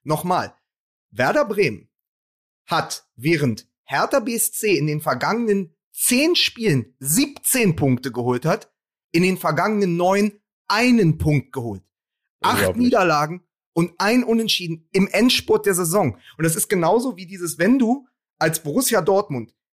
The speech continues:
Speaker 1: im Halbfinale und Finale des Pokals neun Tore schießt,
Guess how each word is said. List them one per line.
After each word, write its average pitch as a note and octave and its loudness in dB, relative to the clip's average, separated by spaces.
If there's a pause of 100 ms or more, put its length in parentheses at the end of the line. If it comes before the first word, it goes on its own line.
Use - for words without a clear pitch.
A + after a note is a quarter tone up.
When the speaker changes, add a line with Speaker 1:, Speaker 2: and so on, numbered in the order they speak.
Speaker 1:
im D3+ 2
Halbfinale G#3 0
und E3+ -2
Finale F3+ 2
des F#3 -6
Pokals E3 -2
neun G3 4
Tore G#3+ 0
schießt, - -4